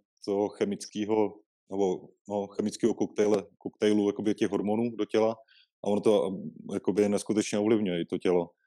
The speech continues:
Takže jakoby tady to jenom pro zvědomění, jakoby určitě tu vděčnost, eh, vyjadřovat a ono potom, eh, když to vezmeme z té pozice jakoby energie, tak ta vděčnost je na vysoké energii, a protože vše-, všechno je energie.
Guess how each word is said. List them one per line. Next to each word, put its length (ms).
Takže 140
jakoby 280
tady 240
to 140
jenom 400
pro 140
zvědomění, 480
jakoby 440
určitě 520
tu 80
vděčnost, 560
eh, 200
vyjadřovat 520
a 80
ono 200
potom, 320
eh, 280
když 240
to 120
vezmeme 400
z 100
té 80
pozice 400
jakoby 340
energie, 400
tak 260
ta 60
vděčnost 500
je 100
na 80
vysoké 400
energii, 480
a 340
protože 280
vše-, 180
všechno 260
je 60
energie. 400